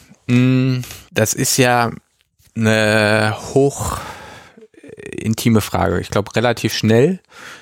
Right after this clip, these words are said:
wird bei Geschlechtern oder bei, bei geschlechtsspezifischer Gewalt in beiden Zusammenhängen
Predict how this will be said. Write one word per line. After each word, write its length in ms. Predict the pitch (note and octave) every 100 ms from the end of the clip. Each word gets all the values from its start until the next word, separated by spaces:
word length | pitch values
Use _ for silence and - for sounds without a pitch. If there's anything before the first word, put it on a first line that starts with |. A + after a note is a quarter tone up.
| _
wird 220 | - A2+ -
bei 180 | G#2+
Geschlechtern 720 | G#2+ - A#2 A2+ - A2+ A2+ - _ _ _ _ _
oder 180 | G#2+ G2
bei, 200 | G2 G2
bei 140 | G2+
geschlechtsspezifischer 1120 | G#2+ - - C3+ - - A#2 - A2+ - - G2+
Gewalt 420 | F#2+ G#2 B2+ -
in 140 | G#2+
beiden 260 | G2+ G#2 A2
Zusammenhängen 720 | G#2 G#2 A2+ A#2+ A#2 A#2